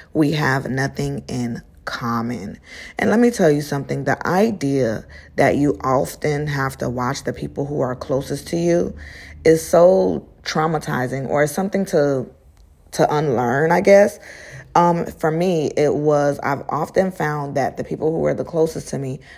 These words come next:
were the people who really meant me no well. And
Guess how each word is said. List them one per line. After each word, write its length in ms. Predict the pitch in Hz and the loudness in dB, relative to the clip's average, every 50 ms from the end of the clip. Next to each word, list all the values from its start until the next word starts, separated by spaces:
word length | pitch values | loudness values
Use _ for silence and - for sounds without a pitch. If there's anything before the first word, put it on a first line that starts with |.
| - _ | -8 _
were 80 | - 240 | 0 2
the 100 | 254 269 | 2 4
people 240 | 262 269 277 - 254 | 2 2 0 0 0
who 180 | 254 240 220 | 2 2 2
really 200 | 214 226 233 226 | 2 2 2 2
meant 280 | 196 160 160 165 - - | 2 2 0 0 -2 -2
me 120 | 165 165 | -2 -2
no 180 | 156 151 151 147 | -2 0 0 0
well. 540 | 147 139 151 151 156 147 139 135 117 - - - - - - - _ - | 0 0 2 2 2 2 0 -2 -4 -8 -12 -20 -20 -20 -20 -12 _ -2
And 320 | 170 170 160 160 160 | 0 2 2 2 0